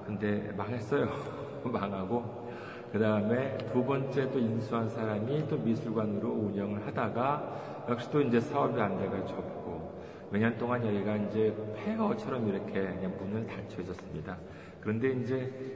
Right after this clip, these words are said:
에, 한 몇 년 뒤, 이제 지금으로부터 한 이 년, 삼 년쯤 전에 저희가 이제 어떻게, 어떻게, 어떻게 해가지고 인수를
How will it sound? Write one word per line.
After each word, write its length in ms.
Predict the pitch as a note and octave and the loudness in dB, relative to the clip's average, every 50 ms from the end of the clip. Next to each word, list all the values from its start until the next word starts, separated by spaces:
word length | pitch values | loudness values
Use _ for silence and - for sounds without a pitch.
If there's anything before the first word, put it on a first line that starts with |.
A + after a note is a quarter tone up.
| - - | -8 -4
에, 640 | G2+ G2+ F#2+ F#2+ F#2 F#2 F#2 F2+ F2+ F2+ F2 F2 F2 F#2 | -2 0 0 0 0 0 0 0 -2 -2 -4 -4 -4 -4
한 100 | G2+ F#2+ | -4 -2
몇 80 | F#2 F#2+ | -2 -2
년 120 | G#2 G#2+ G#2 | -2 -2 -4
뒤, 120 | - G2+ F#2 G2 - | -6 -6 -6 -6 -6
이제 220 | - G#2 F#2+ - | -4 -4 -4 -4
지금으로부터 720 | - - - G#2 A#2 A#2 A#2 A#2 G#2+ G2+ G#2 G2 - A#2 A#2+ | -6 -4 -2 -2 0 2 2 2 2 2 -2 -4 -4 -4 -4
한 200 | C3 B2 G#2+ G2 G2+ | -4 -4 -4 -4 -2
이 140 | A2 A2+ A#2 | 0 0 0
년, 460 | A#2 B2 A#2 A2 G2+ F#2+ - - - | 0 0 0 0 0 -2 -4 -6 -6
삼 400 | - - - - - G3+ G3+ G3 F#3+ | -8 -8 -8 -4 -2 0 0 2 2
년쯤 520 | F#3+ F#3+ E3+ D3 C#3 - - - B2+ A#2 | 2 2 0 0 -2 -4 -4 -4 -4 -4
전에 560 | - - - F#2+ G2 F#2 F2 F2+ G2+ B2+ B2+ - - - - - - - - - - F#2 F2 | -4 -2 -2 -2 -2 -2 -2 -2 -2 -2 -2 -4 -6 -8 -10 -10 -10 -10 -10 -10 -8 -8 -4
저희가 340 | - G2+ G2+ G2+ G#2 A2 | 0 0 2 2 4 4
이제 220 | G#2+ G#2 G2 F#2 G#2 | 4 4 2 2 2
어떻게, 720 | F#2+ E2+ E2+ - - - G#2 G#2+ G#2 G#2 G2 F#2+ - - G#2 | 0 0 0 -2 -4 0 2 2 4 4 2 2 0 -2 -4
어떻게, 260 | G#2+ G#2 - - G#2+ G#2 | -4 -6 -4 -2 -2 -4
어떻게 280 | - - - - B2 | -4 -6 -4 -2 -2
해가지고 600 | A#2+ A#2+ A2 G#2 - G2 F#2+ - A2 A2 G#2+ A2 - - - - - | 0 0 0 -2 -2 -4 -2 -2 -2 -2 -2 -4 -6 -8 -10 -8 -4
인수를 480 | - G2+ A2 A#2 A2+ A2 A#2 A#2 A#2 | 0 0 2 2 0 0 0 0 0